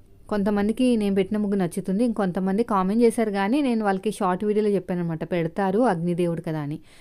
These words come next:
ఎందుకంటే ఈరోజు మనకి మండే కదా, ఒకసారి క్లీన్ చేసేసుకుని పూజ చేసేసుకుంటే మనకి పని అయిపోతుంది. ఇంకా మా చిన్నోడు వచ్చి, "ఏం చేస్తున్నావమ్మా?" అని అడుగుతున్నాడు అనమాట. ఏ పనులు చేయనివ్వరు వాళ్ళు వెళ్ళేంత వరకు.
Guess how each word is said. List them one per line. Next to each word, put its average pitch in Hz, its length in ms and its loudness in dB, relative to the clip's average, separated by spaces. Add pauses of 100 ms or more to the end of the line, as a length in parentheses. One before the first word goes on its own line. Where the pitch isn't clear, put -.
(220)
ఎందుకంటే 220 400 0
ఈరోజు 208 640 2 (100)
మనకి 175 560 -6 (300)
మండే 185 300 0
కదా, 185 280 0
ఒకసారి 175 360 -2
క్లీన్ 185 300 -2
చేసేసుకుని 185 400 -4
పూజ 180 300 -6
చేసేసుకుంటే 185 640 -6 (800)
మనకి 185 180 -6
పని 180 200 -2
అయిపోతుంది. 175 340 -4
ఇంకా 180 120 -4
మా 175 160 -2
చిన్నోడు 180 340 -4
వచ్చి, 190 240 -6
"ఏం 170 140 -4
చేస్తున్నావమ్మా?" 175 580 -4
అని 180 120 -4
అడుగుతున్నాడు 160 460 -6
అనమాట. 156 240 -6
ఏ 185 140 -2
పనులు 208 260 -4
చేయనివ్వరు 196 520 -2
వాళ్ళు 165 180 -4
వెళ్ళేంత 165 340 -4
వరకు. 175 500 -4